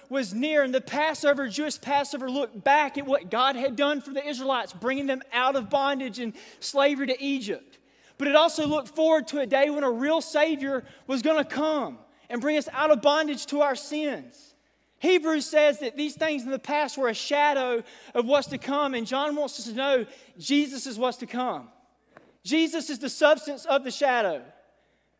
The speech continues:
Jesus is Noah's Ark. Jesus is the Red Sea split open. Jesus is the temple and the sacrifices, and Jesus is the bread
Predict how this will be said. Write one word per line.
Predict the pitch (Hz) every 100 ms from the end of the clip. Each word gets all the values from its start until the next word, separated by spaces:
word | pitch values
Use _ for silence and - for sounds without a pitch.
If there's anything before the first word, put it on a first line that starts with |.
| _ _ _ _ _ _ _ _ _ _
Jesus | 196 339 330 302 311
is | 320 302 -
Noah's | 247 233 202
Ark. | - 214 135 - _ - _ _ _ _ _ _ _ _ _ _ _ _ _
Jesus | 254 339 285 294
is | 302 311 285
the | 214
Red | 247 277 269
Sea | - 302 285 226 - _ _ _ _ _ _
split | - - 294 240
open. | 254 240 202 131 120 _ _ _ _ _ _ _ _
Jesus | - 330 330 294 -
is | 330 294 226
the | 262
temple | - 294 269 269 214 -
and | 269 277
the | 254
sacrifices, | - 285 254 262 226 240 220 - 208 -
and | 285 240
Jesus | 175 277 269 262 -
is | 320 262
the | 208
bread | 190 180 240 247 196 147